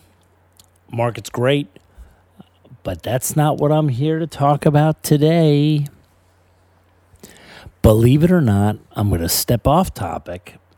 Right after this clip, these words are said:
and I wanna talk about dirty. The adjective dirty.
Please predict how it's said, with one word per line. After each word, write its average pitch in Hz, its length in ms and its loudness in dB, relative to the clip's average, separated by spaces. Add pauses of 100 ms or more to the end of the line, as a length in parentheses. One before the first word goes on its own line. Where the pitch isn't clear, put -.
(200)
and 110 140 -8
I 107 160 -4
wanna 147 300 2
talk 95 420 -6
about 87 460 -6 (1800)
dirty. - 580 0 (1700)
The 117 200 4
adjective 117 760 2 (180)
dirty. 82 560 -2